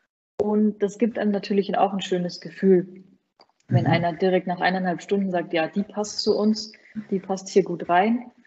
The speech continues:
Speaker 1: Und meine Chefin hatte auch eine ganz interessante Karriere gemacht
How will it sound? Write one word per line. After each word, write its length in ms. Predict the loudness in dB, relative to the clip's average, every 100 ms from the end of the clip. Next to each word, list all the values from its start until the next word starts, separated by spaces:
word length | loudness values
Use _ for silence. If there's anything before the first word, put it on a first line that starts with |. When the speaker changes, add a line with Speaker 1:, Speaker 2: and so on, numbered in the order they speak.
| _ -20 _ _
Speaker 1:
Und 460 | 2 2 0 -4 -4
meine 240 | -2 -2
Chefin 460 | -4 -6 -2 -4 -2
hatte 520 | -6 -4 -2 0 -2 0
auch 320 | 2 2 -2
eine 100 | -4
ganz 240 | -2 -4 -6
interessante 540 | -10 -10 -6 -4 -4
Karriere 640 | -2 0 2 2 0 -6 -8
gemacht 500 | -4 -2 0 -2 -4